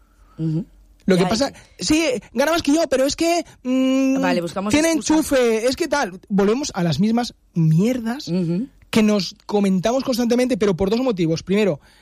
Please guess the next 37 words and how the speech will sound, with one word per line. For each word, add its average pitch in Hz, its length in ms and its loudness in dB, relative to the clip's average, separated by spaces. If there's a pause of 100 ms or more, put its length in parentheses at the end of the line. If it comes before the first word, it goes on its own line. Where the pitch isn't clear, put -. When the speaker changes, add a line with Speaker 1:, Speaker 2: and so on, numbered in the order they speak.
(160)
Speaker 2:
para 170 180 -2
no 190 80 2
sufrir, 214 380 0 (360)
porque 165 680 0
el 165 120 0
cerebro 175 300 0
del 226 80 2
ser 208 100 0
humano 196 200 4
está 214 160 -2
pensado 208 260 0
para 185 140 0
que 151 80 0
no 196 80 2
Speaker 1:
Eh, - 20 -4
Speaker 2:
sufras. 196 320 0
Speaker 1:
y 220 60 -4
para 190 300 -2
buscarte 180 420 -4
tú 240 140 0
una 233 120 2
explicación 226 560 -2
que 269 80 -2
justifique 240 840 -2 (140)
Speaker 2:
Exacto. 175 440 -2
Speaker 1:
tu 120 60 -2
situación. 180 580 -2 (600)
Speaker 2:
Entonces, 202 440 0 (120)
si - 240 -2
tú, 254 300 -2 (360)
en 196 140 4
vez 202 120 2
de 208 60 2
decir 185 320 -2
todas 196 200 0
esas 190 120 -4
cosas, 180 380 -4